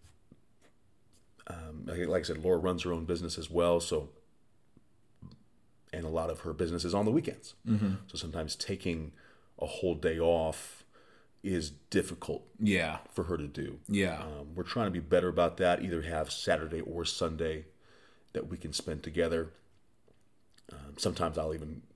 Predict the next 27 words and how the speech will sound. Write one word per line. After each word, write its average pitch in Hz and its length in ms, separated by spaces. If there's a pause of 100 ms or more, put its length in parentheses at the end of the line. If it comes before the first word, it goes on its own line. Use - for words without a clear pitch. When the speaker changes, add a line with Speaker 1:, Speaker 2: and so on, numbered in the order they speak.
Speaker 1:
you 76 100
know, 78 60 (140)
go 95 100
with 92 200
her. 98 200
<laughs> - 60 (420)
Speaker 2:
Yeah. 107 240 (160)
Speaker 1:
You 127 60
know, 98 120
it'll 95 140
take - 260
me 107 80
to 92 80
work 92 220
day. 95 180 (400)
Speaker 2:
Nice. 107 420
Speaker 1:
Um, 87 60
I'll, 82 120
I'll 80 60
drive 85 240
around 85 340
and 80 60
just 80 140
so 90 60
we 80 100
can 76 140
have 78 420